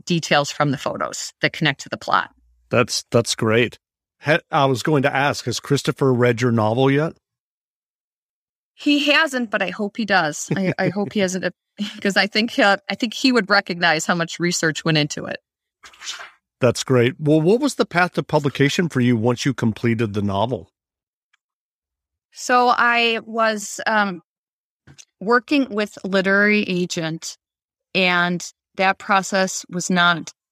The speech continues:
Speaker 1: going as quickly or smoothly as I had hoped. And then we hit the pandemic last summer,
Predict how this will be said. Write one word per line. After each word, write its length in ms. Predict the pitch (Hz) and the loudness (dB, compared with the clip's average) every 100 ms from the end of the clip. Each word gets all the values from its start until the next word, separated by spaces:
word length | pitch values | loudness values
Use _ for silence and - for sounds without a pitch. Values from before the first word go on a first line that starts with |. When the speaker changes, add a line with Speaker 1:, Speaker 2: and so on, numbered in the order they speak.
| _ - | _ -2
Speaker 1:
going 360 | 185 175 165 165 | 2 4 2 0
as 120 | - | -4
quickly 380 | - 175 185 165 | -6 -4 0 0
or 60 | |
smoothly 480 | 160 - 170 170 180 | -2 -4 -4 -2 0
as 140 | 165 165 | 0 0
I 100 | 156 | -2
had 100 | - | -4
hoped. 440 | - 180 - - _ _ _ | -4 -4 -4 -18 _ _ _
And 140 | - 196 | -2 0
then 140 | 196 | 0
we 80 | 202 | -2
hit 300 | - - 220 | -6 -8 -4
the 100 | 185 | -4
pandemic 680 | - 180 160 156 151 190 - | -2 -2 0 2 2 0 0
last 320 | 226 226 - | 0 0 0
summer, 420 | 262 247 262 269 | 0 2 2 0